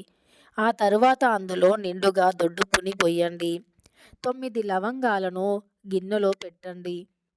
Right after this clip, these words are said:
అందులో చిటికెడు పచ్చ కర్పూరాన్ని కూడా వేయండి. ఇవన్నీ వేసి గ్యాస్ స్టవ్ పై పెట్టండి. ఆ తరువాత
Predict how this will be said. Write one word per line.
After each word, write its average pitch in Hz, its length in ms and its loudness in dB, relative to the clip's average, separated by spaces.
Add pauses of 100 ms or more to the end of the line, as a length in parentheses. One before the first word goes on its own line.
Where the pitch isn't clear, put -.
అందులో 185 380 -2 (440)
చిటికెడు 233 400 -6
పచ్చ 254 360 -10
కర్పూరాన్ని 190 760 -8
కూడా 180 360 0
వేయండి. 175 580 -6 (640)
ఇవన్నీ 214 420 -4
వేసి 208 460 -2
గ్యాస్ 185 300 -4
స్టవ్ 190 220 -2
పై 190 160 -4
పెట్టండి. 175 680 -6 (540)
ఆ 208 160 4
తరువాత 208 540 4